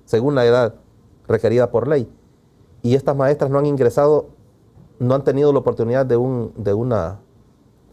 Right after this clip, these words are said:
plaza en el sector público. Es un fraude la carrera. ¿Qué tenemos que hacer aquí? Uno, el Ministerio de Educación debe retomar cuanto antes la formación docente. Nombrar en el número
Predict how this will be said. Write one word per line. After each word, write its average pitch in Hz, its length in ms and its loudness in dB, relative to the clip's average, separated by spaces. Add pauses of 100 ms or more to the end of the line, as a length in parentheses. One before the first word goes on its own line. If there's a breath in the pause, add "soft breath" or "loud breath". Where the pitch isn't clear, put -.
plaza 123 340 0
en 98 140 -4
el 92 80 -4
sector 110 280 -4
público. 190 320 -8 (2000)
Es 147 140 0
un 131 140 -2
fraude 196 320 0
la 90 100 -2
carrera. 82 320 -8 (480 soft breath)
¿Qué 180 100 0
tenemos 190 320 0
que 185 80 0
hacer 180 200 2
aquí? 180 280 -2 (560)
Uno, 214 440 2 (140)
el 143 160 4
Ministerio 139 400 2
de 156 40 2
Educación 156 460 0
debe 143 260 4
retomar 117 580 -2
cuanto 135 400 0
antes 170 220 0
la 147 100 -2
formación 120 420 -4
docente. 110 380 -6 (600 soft breath)
Nombrar 143 420 2
en 175 140 0
el 143 180 2
número 247 440 2